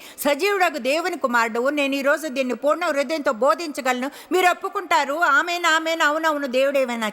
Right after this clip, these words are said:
చేయగలడు." <laughs> తర్వాత ఒక పరిస్థితిలో ఉన్నప్పుడు అది వేరైన పరిస్థితిగా మారిపోతుంది.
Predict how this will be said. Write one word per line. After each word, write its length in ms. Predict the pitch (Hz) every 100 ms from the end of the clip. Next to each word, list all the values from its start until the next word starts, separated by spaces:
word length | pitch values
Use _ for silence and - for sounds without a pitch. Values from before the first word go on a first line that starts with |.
| 170
చేయగలడు." 680 | 139 120 120 127 135 - 196
<laughs> 0 | _ 190 _ - - - _ _ _ _ _ _ _ _ _ -
తర్వాత 360 | 311 339 370
ఒక 120 | 349 285
పరిస్థితిలో 640 | 269 262 - 349 302 269
ఉన్నప్పుడు 600 | 190 175 - 165 151 147 - _ _ _ _ _ _ _ _ _ _ _ _ _ _ _ _ _ _ _ _ _ _
అది 160 | 247 247
వేరైన 400 | 247 285 302 277
పరిస్థితిగా 600 | 233 208 - 233 220 202
మారిపోతుంది. 800 | 165 151 156 147 - 139 131